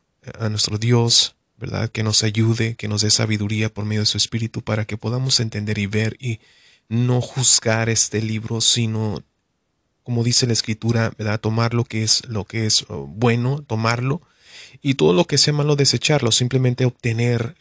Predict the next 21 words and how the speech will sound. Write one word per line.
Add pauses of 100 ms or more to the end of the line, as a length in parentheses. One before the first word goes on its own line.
lo
que
nuestro
Dios
quiere
hablarnos
a
cada
uno
de
nosotros
en
estos
tiempos. (760)
El
capítulo
tres
del
libro
de
Jacer